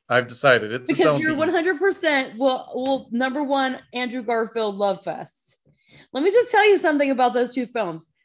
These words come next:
Speaker 2: Their villains are horrible. They are horrible.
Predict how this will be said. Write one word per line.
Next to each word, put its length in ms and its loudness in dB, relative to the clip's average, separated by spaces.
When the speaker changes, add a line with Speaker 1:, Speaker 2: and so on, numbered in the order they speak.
Speaker 2:
Their 240 0
villains 460 0
are 280 -2
horrible. 840 -4
They 140 0
are 120 0
horrible. 760 -4